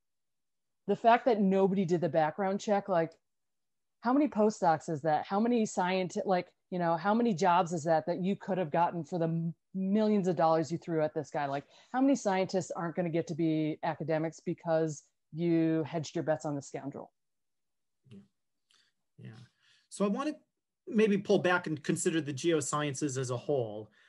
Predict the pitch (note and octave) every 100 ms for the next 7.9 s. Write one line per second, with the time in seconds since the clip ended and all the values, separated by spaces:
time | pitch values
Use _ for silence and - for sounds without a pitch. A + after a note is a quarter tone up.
0 | _ - F#3+ A#3+ G3+ G#3 F#3 F3 G#3 A3+
1 | G3+ F#3+ - F3+ F#3 F3+ D#3+ D3 C3+ -
2 | E3 D#3+ D3+ D3 C#3+ D3+ B2 - _ _
3 | _ _ - E3 F#3+ G3+ F#3+ E3+ C#3 E3
4 | D#3 D3+ D3+ C#3+ D3 C3+ E3 D#3 D#3 D3
5 | C#3 D3+ C#3 C3 C#3 D#3+ D3 C3 C#3 C#3
6 | C3+ C3+ C3+ B2+ D3 C#3+ C3+ C#3 - F3+
7 | G3 A3 B3+ A#3 G#3+ D#3 D3+ D3